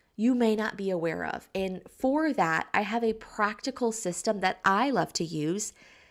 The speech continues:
and it actually starts before their time with me ends. In fact, way before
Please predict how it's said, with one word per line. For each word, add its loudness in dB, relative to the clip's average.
and 2
it 0
actually -2
starts 2
before 2
their 2
time -4
with -4
me -4
ends. -6
In 0
fact, -4
way 4
before 0